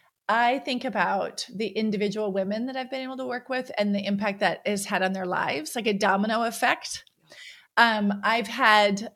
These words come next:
um, I've had partners email me or WhatsApp me afterwards and say, "I just wanna say thank you for the work that you did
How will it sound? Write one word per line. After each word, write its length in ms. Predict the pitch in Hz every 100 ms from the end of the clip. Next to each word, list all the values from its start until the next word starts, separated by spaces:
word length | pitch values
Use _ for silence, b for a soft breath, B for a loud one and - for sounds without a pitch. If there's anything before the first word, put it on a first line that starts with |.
| -
um, 600 | 202 190 185 185 180 170 _ _ -
I've 120 | - -
had 240 | 302 202
partners 840 | - - 202 220 247 294 285 - - _ -
email 340 | 226 226 240
me 220 | 247 247 254
or 180 | 202 196
WhatsApp 460 | 208 208 208 208
me 160 | 196 -
afterwards 720 | 185 - - - - - - b b b -
and 200 | 226 208
say, 300 | 233 214 208
"I 60 | 208
just 320 | 214 226 -
wanna 260 | 247 262 254
say 280 | - 214
thank 360 | 202 175 196 202
you 300 | 269 349 381 - _ _ _ _ _ _
for 100 | 240
the 100 | 226
work 180 | 220 202
that 100 | 208
you 100 | 208
did 400 | 202 190 196 196